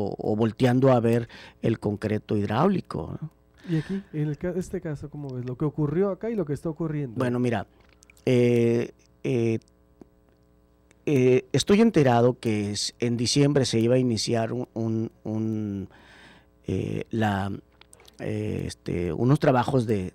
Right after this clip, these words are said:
Speaker 1: de carretera de a-, asfalto del kilómetro, de kilómetro treinta al setenta. Y ciertamente se detuvo, como bien lo dijo el ingeniero Hernández, ¿no? Que es acá de, de Hermos-, de Hermosillo a Santana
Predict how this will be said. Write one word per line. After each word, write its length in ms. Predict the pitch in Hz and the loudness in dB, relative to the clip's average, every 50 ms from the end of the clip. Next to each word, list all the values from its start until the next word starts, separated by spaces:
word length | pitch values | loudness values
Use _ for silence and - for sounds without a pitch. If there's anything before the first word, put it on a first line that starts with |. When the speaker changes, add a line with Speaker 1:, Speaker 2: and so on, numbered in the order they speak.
| - | -12
Speaker 1:
de 280 | - 95 92 98 101 90 | -12 -10 -8 -8 -8 -8
carretera 560 | - - 107 107 110 104 - 127 123 123 123 | -6 -6 -6 -6 -6 -6 -4 -2 -2 -2 -2
de 240 | 117 113 104 101 101 | -4 -4 -4 -4 -4
a-, 60 | 101 | -6
asfalto 760 | - - - 101 - - 123 120 110 104 - - - 120 123 | -6 -8 -10 -10 -4 0 0 0 0 0 -4 -2 -2 -2 0
del 180 | 113 110 98 - | 0 -2 -4 -4
kilómetro, 560 | - 98 101 101 107 117 113 - - 101 - - _ _ _ _ _ - | -6 -4 -4 -2 -2 -4 -4 -4 -6 -8 -8 -8 _ _ _ _ _ -6
de 500 | - 107 104 98 98 98 98 95 98 - | -6 -4 -4 -4 -4 -4 -6 -6 -8 -8
kilómetro 340 | - 95 104 107 120 - 120 | -8 -6 -6 -6 -6 -6 -6
treinta 380 | - - 127 123 120 - - | -4 -2 -2 -2 -2 -2 -2
al 80 | 127 123 | -2 0
setenta. 600 | - 143 139 - 180 202 208 196 - - - - _ _ _ - - - - - - - - - - - _ _ _ - | 0 -2 0 4 4 4 4 4 0 -4 -14 -14 _ _ _ -20 -20 -20 -20 -20 -20 -20 -20 -20 -20 -20 _ _ _ -2
Y 200 | - 131 123 110 | 2 2 2 4
ciertamente 640 | - - 139 147 151 - 233 208 185 180 180 - 190 | 4 4 4 4 4 2 0 2 2 2 2 0 -2
se 140 | - 139 123 | -2 0 -2
detuvo, 460 | 117 110 - - 185 247 233 185 - | -2 -2 0 0 0 0 0 0 -2
como 260 | - 117 123 110 107 | -4 -6 -6 -4 -4
bien 200 | 101 110 113 113 | -2 -2 -2 0
lo 100 | 120 123 | 0 -2
dijo 240 | 110 117 117 - 131 | -2 -2 -4 -6 -6
el 60 | 127 | -6
ingeniero 380 | 113 104 - 101 98 92 101 104 | -6 -8 -8 -6 -4 -4 -4 -4
Hernández, 560 | 101 101 107 120 143 170 160 156 95 90 90 | -2 -2 0 0 0 0 0 -2 -4 -4 -4
¿no? 220 | 110 147 170 185 _ _ - - - - - _ _ - | -4 -4 -4 -6 _ _ -20 -20 -20 -20 -20 _ _ -6
Que 220 | - 101 98 104 | -4 -2 -2 -2
es 120 | 107 101 - | -4 -4 -6
acá 380 | - - - - 92 98 107 | -8 -6 -6 -4 -4 -4 -2
de, 160 | 120 120 107 | -2 -4 -4
de 160 | - 104 113 110 | -4 -2 -2 -2
Hermos-, 360 | 104 110 110 107 - - - _ _ _ _ _ _ _ _ - | -2 -2 -2 -4 -4 -6 -10 _ _ _ _ _ _ _ _ -4
de 140 | 156 120 123 | -2 0 2
Hermosillo 600 | 117 123 123 113 107 - 120 123 120 127 131 123 | 2 0 0 0 -2 0 0 0 2 2 2 2
a 80 | 110 | 0
Santana 540 | 104 - 123 127 127 - 190 190 185 156 - | 0 -2 -2 -2 0 0 2 2 2 0 -2